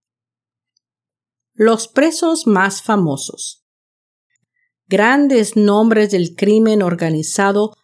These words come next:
de la era de la Gran Depresión. Entre los que pasaron un tiempo en La Roca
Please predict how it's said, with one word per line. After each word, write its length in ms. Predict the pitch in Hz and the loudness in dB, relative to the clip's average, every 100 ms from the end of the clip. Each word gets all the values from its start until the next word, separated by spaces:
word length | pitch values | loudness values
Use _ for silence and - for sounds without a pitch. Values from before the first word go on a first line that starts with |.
| _ | _
de 220 | 185 190 | 0 0
la 220 | 175 160 | 0 0
era 300 | 180 214 226 | 2 2 2
de 120 | 196 | 0
la 160 | 170 139 | -2 -2
Gran 340 | 156 170 202 | -2 0 2
Depresión. 720 | 196 190 185 - 170 135 143 _ _ _ _ _ _ _ _ _ _ _ - | 0 0 -2 -2 -4 -4 -6 _ _ _ _ _ _ _ _ _ _ _ -2
Entre 480 | 254 285 269 285 | 2 2 2 2
los 260 | 277 262 262 | 2 0 -2
que 140 | - | -4
pasaron 640 | 269 254 247 302 330 359 311 | -2 -2 -2 -2 0 2 2
un 200 | 247 233 | 4 2
tiempo 380 | 226 208 202 190 | 0 -2 0 -2
en 80 | |
La 140 | 180 156 | -2 -2
Roca 560 | 160 175 175 240 269 | 0 -2 -2 -4 -4